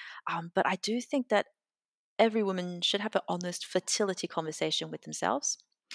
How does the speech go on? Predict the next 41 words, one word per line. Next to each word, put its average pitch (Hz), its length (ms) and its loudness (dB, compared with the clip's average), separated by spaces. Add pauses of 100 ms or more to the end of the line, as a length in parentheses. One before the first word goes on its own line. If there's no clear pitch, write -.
(240)
And 277 80 4
you 302 60 2
can 302 140 2
do 262 80 4
that 226 180 8
by 170 80 -4
yourself, 262 540 6
over 202 180 2
a 170 40 -2
cup - 220 -10
of - 120 -12
tea. 247 320 2
You 233 60 0
can 240 120 2
do 214 100 0
that 185 140 2
with - 140 -8
your - 80 -6
friends 190 400 0
and 156 120 -6
family. 269 600 4
You 262 60 -2
can 269 100 0
do 254 100 0
that 240 120 0
with 214 140 -6
your 170 100 -2
G 196 280 -2
P, 226 300 0
a 214 40 2
fertility 220 600 -2
specialist 226 600 0
if 208 120 -8
you 202 60 -4
need 208 220 -2
to. 254 160 0 (520)
Just, - 260 0
just - 200 -2
to 254 60 -4
have 254 380 0
that - 160 4